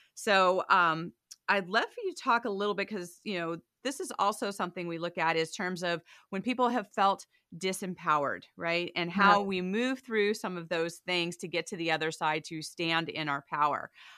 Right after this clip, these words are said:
Speaker 1: Um,
Speaker 2: Right.
Speaker 1: what is a situation that you felt, um, empowered in and how did you move through it?
Speaker 2: Well, I, I already talked about being on the witness stand for sure. That was a, that was a biggie.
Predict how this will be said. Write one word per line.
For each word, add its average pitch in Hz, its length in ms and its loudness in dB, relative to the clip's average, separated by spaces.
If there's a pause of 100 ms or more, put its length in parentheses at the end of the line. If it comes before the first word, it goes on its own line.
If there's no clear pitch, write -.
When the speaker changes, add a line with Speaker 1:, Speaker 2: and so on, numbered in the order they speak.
(140)
Speaker 1:
Um, 180 300 4
Speaker 2:
Right. 143 160 -10
Speaker 1:
what 233 280 -4
is 403 160 -6
a 240 60 0
situation 180 800 -4
that 147 220 -2
you 180 360 -8
felt, 175 440 -4 (300)
um, 151 460 -2
empowered 165 600 2
in 147 240 -2
and 151 520 -4 (260)
how 208 200 -4
did 208 160 -4
you 180 100 -6
move 160 200 -6
through 143 200 -12
it? - 140 -16 (1900)
Speaker 2:
Well, 185 560 12 (220)
I, 185 320 12
I 190 280 12
already 208 300 12
talked 202 320 12
about 170 220 10
being 160 180 10
on 160 80 10
the 156 80 12
witness 160 360 10
stand 156 340 6
for 165 120 6
sure. 170 420 12
That 156 220 12
was 175 200 8
a, 143 340 12
that 160 180 10
was 160 160 4
a 151 60 4
biggie. 147 540 8